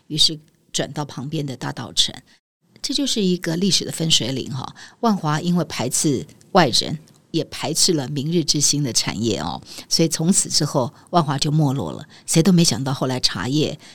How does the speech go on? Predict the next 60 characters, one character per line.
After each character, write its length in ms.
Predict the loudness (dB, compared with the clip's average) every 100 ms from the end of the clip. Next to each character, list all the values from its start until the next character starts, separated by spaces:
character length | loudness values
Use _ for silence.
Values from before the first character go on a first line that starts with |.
| -8
在 160 | -6
大 160 | -2 -2
稻 180 | -2 -2
埕 240 | -2 -2 4
落 180 | 4
脚 160 | 4 0
了 100 | -2
之 160 | -2 -2
后， 200 | -4 -2
成 240 | -2 0
为 100 | -2
一 60 | -2
个 240 | -4 0
新 480 | 2 4 6 6 6
兴 420 | 4 4 4 2 -2 -14 2
的 140 | 4
明 260 | 4 2 2
日 120 | 2
之 180 | 2 0
星。 320 | 0 0 -4 -10 _ _ _ _
茶 200 | -2 0
叶 140 | 2 2
因 80 |
为 80 | 2
它 180 | 0 -2 -2
外 80 |
销 140 | -2 -2
到 100 | -6
国 220 | -6 -4
际， 260 | -2 -2 -4 -18 -10 0
洋 260 | 2 2
人 220 | 2 0
喝 260 | -2 -2 -2
的 100 | 0
玩 220 | -2 -2 -2
意 120 | -2
儿， 100 | -4 -12 -10
所 220 | 0 2
以 180 | 4 2
你 100 | 2
可 120 | 0
以 40 | 0
看 160 | 0
到 140 | 0 0
说 220 | 0 0
整 180 | -2 -4
个 80 |
城 220 | -4 -2 0
镇 160 | 0
的 80 | 0
风 180 | 0 -2
貌 180 | -2 -4
就 140 | -4
代 160 | -4 -4
表 140 | -4
了 80 | 0
那 160 | 0
个 100 | 0
年 240 | 0 -2 -2
代 260 | -2 -4